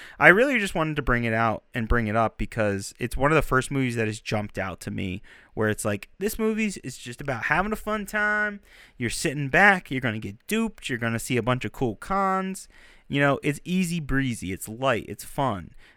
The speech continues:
And you look, go back and look at everything and, like, maybe The French Connection. Like, I'm not gonna say, like, "Oh,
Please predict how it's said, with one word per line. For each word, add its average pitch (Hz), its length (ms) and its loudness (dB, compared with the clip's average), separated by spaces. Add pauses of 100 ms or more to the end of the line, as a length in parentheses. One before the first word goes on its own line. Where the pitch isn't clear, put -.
And 127 140 -6
you 139 60 0
look, 151 140 -4
go 170 140 4
back 160 300 4
and 123 140 0
look 135 160 0
at 120 100 4
everything 104 640 -2
and, 95 140 -8
like, - 220 -14
maybe 170 340 -6
The 185 100 -6
French 190 380 -6
Connection. 180 640 -8
Like, 127 160 -2
I'm 131 100 0
not 170 140 0
gonna 180 140 2
say, 165 160 4
like, 117 280 2
"Oh, 143 300 2